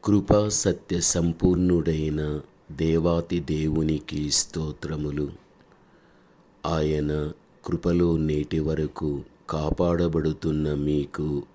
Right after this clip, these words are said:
వందనములు. రెండు వేల ఇరవై ఐదు సెప్టెంబర్ పన్నెండవ తారీఖు ఏర్పరచబడిన దైవవాక్యం,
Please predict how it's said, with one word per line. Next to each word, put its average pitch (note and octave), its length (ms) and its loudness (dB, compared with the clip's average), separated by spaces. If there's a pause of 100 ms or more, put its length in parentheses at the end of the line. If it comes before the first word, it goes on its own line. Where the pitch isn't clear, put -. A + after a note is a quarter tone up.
(140)
వందనములు. C#2+ 760 -4 (1200)
రెండు F#2 420 4
వేల E2 360 4
ఇరవై D2+ 760 0
ఐదు D2 640 -2 (520)
సెప్టెంబర్ F2+ 840 0 (140)
పన్నెండవ D#2 600 -2
తారీఖు D2+ 840 -6 (280)
ఏర్పరచబడిన E2 1000 -2
దైవవాక్యం, D2+ 1040 -6